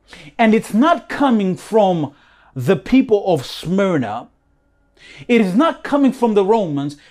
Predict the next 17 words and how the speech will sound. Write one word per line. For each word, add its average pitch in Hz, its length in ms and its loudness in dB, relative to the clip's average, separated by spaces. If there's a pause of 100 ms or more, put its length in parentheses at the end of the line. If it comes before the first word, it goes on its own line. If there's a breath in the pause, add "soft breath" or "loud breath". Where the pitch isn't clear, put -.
(220 soft breath)
It 240 140 2
is 233 200 0
coming 294 600 0
from 175 560 -2 (520 soft breath)
natural 220 1080 2
born 180 480 -2
Jews, 127 560 -2 (440 soft breath)
because 254 640 -2
many 277 600 0
of 233 260 0
the 214 100 2
first - 480 -2
Christians 160 760 -6 (300 soft breath)
were 208 320 2
natural 226 680 -2
born 180 560 -4
Jews 160 580 -2